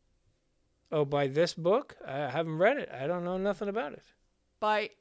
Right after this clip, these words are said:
Speaker 2: anywhere where it says, where you type into Google, "What's the longest single sentence
Speaker 1: Yeah.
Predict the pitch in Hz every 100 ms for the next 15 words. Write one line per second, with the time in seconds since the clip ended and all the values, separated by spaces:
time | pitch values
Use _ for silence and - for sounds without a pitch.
0 | - 247 294 262 208 196 196 196 185 185
1 | 190 - 254 226 185 175 - 196 202 208
2 | - 240 240 247 214 214 220 180 214 202
3 | 196 165 156 160 202 214 - - 220 185
4 | 185 185 202 190 190 185 - _ _ _
5 | _ _ _ - - 214 190 185 170 -
6 | 190 180 151 107 - - - 131